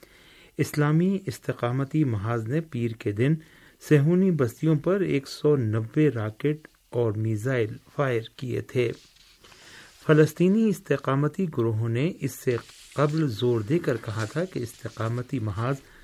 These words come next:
صہیونی حکومت کے حملوں کا براہ راست جواب دیں گے اور صہیونی فوج کے حملوں کا جواب دینے میں ذرہ برابر دریغ نہیں کریں گے۔ صہیونی حکومت نے حالیہ دنوں میں بیت المقدس،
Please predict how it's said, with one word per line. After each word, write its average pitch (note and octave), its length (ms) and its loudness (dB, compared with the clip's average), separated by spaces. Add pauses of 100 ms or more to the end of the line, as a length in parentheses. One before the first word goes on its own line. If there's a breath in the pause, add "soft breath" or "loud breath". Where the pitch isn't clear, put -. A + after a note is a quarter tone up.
(400 soft breath)
صہیونی E3 320 8
حکومت F#3 500 2
کے C#3+ 120 -2
حملوں A#2+ 260 -2
کا D#3 140 -6
براہ A#2 280 -2
راست C3 460 -6
جواب G#2+ 380 -4 (480)
دیں A#2 220 -2
گے C3 260 -2
اور A#2 240 2 (580 loud breath)
صہیونی C3+ 340 4
فوج D3+ 360 0
کے E3 320 0
حملوں A#2+ 260 -2
کا B2 120 -4
جواب A2 420 -2
دینے A#2 260 -2
میں A#2+ 180 0 (180)
ذرہ C#3+ 360 0
برابر A2+ 460 -2
دریغ A2 340 0 (580 soft breath)
نہیں C#3+ 280 6
کریں A2 360 0
گے۔ A#2 140 0 (920 soft breath)
صہیونی F3 460 6
حکومت F3 520 0
نے G3+ 60 -2
حالیہ C#3+ 420 2
دنوں A#2 260 -2
میں C3+ 140 -2
بیت B2+ 260 -2
المقدس، A2+ 540 -4